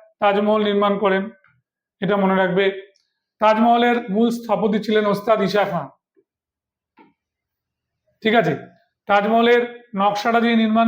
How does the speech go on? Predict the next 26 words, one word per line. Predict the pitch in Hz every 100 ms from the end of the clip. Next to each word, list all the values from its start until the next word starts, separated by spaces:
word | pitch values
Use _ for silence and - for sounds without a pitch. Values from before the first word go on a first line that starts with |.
| 226
করেছিলেন | 220 220 226 208
ওস্তাদ | - 233 208
আহমেদ। | 190 190 151 - _ _ _ _ _ _ _ _ -
তাজমহলের | 208 208 226 233 226 -
শ্বেতপাথরটি | 208 - 220 214 233 226 220 - _ _ -
রাজস্থানের | 190 202 220 220 202
মারকানা | 196 196 220 208
থেকে | 202 208
নিয়ে | 208
আসা | 190 196
হয়েছিল। | 190 190 196 190 - - _ _ _ _ -
মূল | 208 233 233
সিংহাসন | 226 214 220 214
করেন, | 214 208 208 - - _ _
যেটা | 202 196
তৈরি | 202 196
করেছিল | 208 202 196
ওস্তাদ | 190 202 170
বেবাদ | 180 185 180
আল | 165
খান। | 160 135 - _ _ _ _ _ _ _ _ _
এছাড়াও | 214 208 226 240 240 208
এই | 196
যে | 202
মুসাম্মান | 202 233 226 233 226 196
বুর্জ, | 185 147